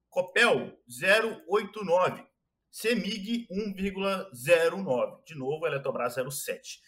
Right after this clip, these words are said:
Então, assim, já tá muito pra trás das próprias companhias de energia elétrica estatais.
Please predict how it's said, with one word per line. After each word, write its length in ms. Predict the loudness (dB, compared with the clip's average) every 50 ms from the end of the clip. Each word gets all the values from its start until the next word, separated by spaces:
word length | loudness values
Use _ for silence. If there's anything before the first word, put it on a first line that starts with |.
| -20 _ _ _
Então, 140 | -8 -6
assim, 200 | -6 -6 -4 -2
já 100 | -2 -2
tá 160 | 0 2 2 2
muito 300 | 2 0 -2 -2 -4 -2
pra 180 | -2 -2 -2
trás 480 | 0 0 2 2 2 2 0 -4 -8 -4
das 240 | -2 0 0 0 -2
próprias 540 | -4 -2 -2 -2 -2 -2 -6 -6 -6 -10 -16 _ _
companhias 760 | -4 -4 -2 -2 0 -2 -2 -2 -4 -4 0 0 0 0 -2
de 60 | -6
energia 340 | -8 -6 -6 -4 0 0 2
elétrica 480 | 2 2 0 -2 -4 -4 -4 -4 -4 -4
estatais. 680 | -10 -8 -8 -6 -4 2 4 4 4 4 2 -2 -8